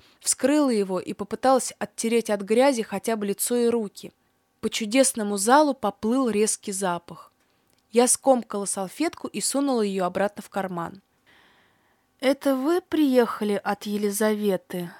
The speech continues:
раздался дребезжащий старческий голос за моей спиной. Я обернулась и вскочила со скамьи. Лысый старичок в красном халате совершенно неслышно вошёл в зал через боковую дверь. Он был маленький, ссохшийся от старости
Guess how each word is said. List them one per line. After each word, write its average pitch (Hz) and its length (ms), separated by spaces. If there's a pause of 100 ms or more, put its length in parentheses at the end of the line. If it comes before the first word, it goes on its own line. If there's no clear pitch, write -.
(200)
раздался 202 600
дребезжащий 196 720
старческий - 680
голос 220 360
за 185 140
моей 190 320
спиной. 175 540 (600)
Я 247 180
обернулась 269 760
и 240 60
вскочила 277 480
со 254 160
скамьи. 180 580 (580)
Лысый 254 400
старичок 285 580
в - 100
красном 220 440
халате 214 500
совершенно 196 580
неслышно 208 600
вошёл 185 340
в 185 60
зал 214 340
через 185 260
боковую 190 460
дверь. 180 380 (680)
Он 277 180
был 240 140
маленький, 254 580
ссохшийся 240 800
от 185 100
старости - 640